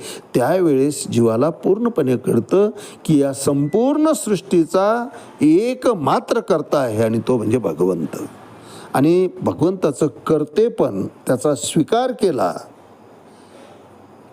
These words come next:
की तो जीव जीव राहत नाही महाराज, तो शिवाशीच एकरूप होऊन जातो, तो ईश्वर तत्वाशी एकरूप होऊन जातो, नवे नवे ईश्वरच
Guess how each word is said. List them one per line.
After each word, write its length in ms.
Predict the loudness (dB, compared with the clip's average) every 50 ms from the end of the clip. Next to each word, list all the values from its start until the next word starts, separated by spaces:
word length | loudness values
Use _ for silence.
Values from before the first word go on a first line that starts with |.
| -4
की 80 | -4 -2
तो 400 | -4 -4 -4 -2 0 2 2 2
जीव 380 | 0 0 0 0 2 2 2 0
जीव 400 | 0 0 0 0 2 2 2 0
राहत 360 | 0 0 -2 -4 -4 0 0
नाही 120 | 2 2
महाराज, 320 | 2 2 2 0 0 -2 -2 -2 -2
तो 80 | -2 -2
शिवाशीच 840 | -2 -2 -2 0 2 2 2 0 -2 -2 -2 0 0 -2 -4 -8 -16 -20 -20 -20 -20 -20 -14 -4 0
एकरूप 520 | 2 2 2 2 2 2 0 0 0 0 0
होऊन 140 | 0 0
जातो, 400 | 0 0 0 0 0 0 0 0 0 0
तो 60 | 0
ईश्वर 440 | 0 2 0 -2 0 0 0 0 0
तत्वाशी 760 | 0 -2 -4 -2 0 0 0 0 0 0 2 2 2 2 0 -4 -8 -16 -20 -20 -20 -20 -10 -2 2
एकरूप 720 | 4 4 4 4 2 0 2 4 4 4 2 2 0 -4
होऊन 300 | -2 0 0 0 2 2
जातो, 340 | 0 0 0 0 -2 0 0
नवे 260 | 2 2 4 4 2
नवे 360 | 2 2 2 2 4 2 2 0 -2 -8 -6 0 2
ईश्वरच 560 | 2 2 2 0 0 0 2 2 2 2